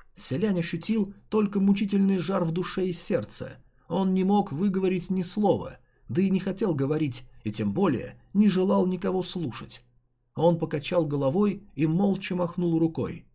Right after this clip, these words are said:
В ту же секунду местность вокруг огласилась веселым женским смехом. Двое ошеломленно осознали,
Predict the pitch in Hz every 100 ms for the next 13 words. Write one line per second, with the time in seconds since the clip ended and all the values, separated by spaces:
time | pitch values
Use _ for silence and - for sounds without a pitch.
0 | _ _ - - 131 120 120 - 175 156
1 | 120 - - _ - 135 202 - 165 -
2 | 139 139 190 220 - - 160 160 165 165
3 | 226 208 196 - 185 196 - 196 175 170
4 | 147 160 147 - 160 - 156 117 - -
5 | - - - _ _ - 415 392 - 415
6 | - 370 - 370 - 403 392 381 359 330
7 | 294 - - - - 403 - - 339 453
8 | 381 - 539 523 508 453 415 - - -
9 | - - - - - 87 101 202 180 147
10 | 143 143 143 208 156 120 120 113 117 220
11 | - 98